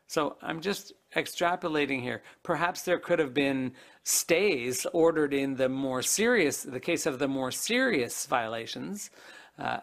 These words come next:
but not in the others. Why couldn't there be a variety of remedies tailored to the situation of each accused?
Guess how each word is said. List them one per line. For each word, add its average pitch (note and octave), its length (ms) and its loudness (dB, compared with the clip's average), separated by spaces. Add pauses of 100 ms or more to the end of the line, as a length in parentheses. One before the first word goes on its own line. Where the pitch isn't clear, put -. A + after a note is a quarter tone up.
but C#3+ 220 -2
not D#3+ 240 4
in E3+ 100 0
the F#3 120 0
others. C3 340 -4
Why D#3+ 260 0
couldn't G3+ 360 -2
there G3+ 180 0
be B2+ 560 -2
a C#3+ 100 -4
variety D#3 800 0
of C3 200 -2
remedies B2+ 840 0 (800)
tailored D3 800 0
to - 100 -4
the E3 140 2
situation C#3 840 -2
of D3+ 240 -2
each C3 380 -2
accused? - 580 0